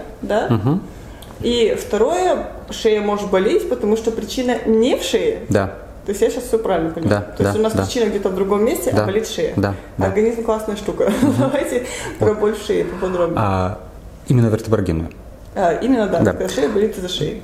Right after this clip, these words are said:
Speaker 2: А возникает это, это вполне естественный процесс и возникает на фоне того, что человек является прямоходящим существом.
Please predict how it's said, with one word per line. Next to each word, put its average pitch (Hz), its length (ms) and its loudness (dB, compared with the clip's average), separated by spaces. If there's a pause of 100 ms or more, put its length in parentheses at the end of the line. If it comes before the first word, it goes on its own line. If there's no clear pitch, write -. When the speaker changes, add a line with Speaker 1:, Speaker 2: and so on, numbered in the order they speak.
(140)
Speaker 2:
А 123 120 4
возникает 170 600 2
это, 151 540 0
это 151 160 0
вполне 208 580 2
естественный 156 600 0
процесс 160 580 0
и 131 240 2
возникает 131 540 2
на 117 60 0
фоне 107 220 2
того, 147 220 2
что - 160 -2
человек 165 280 0
является 110 360 2
прямоходящим 104 680 0
существом. - 500 -8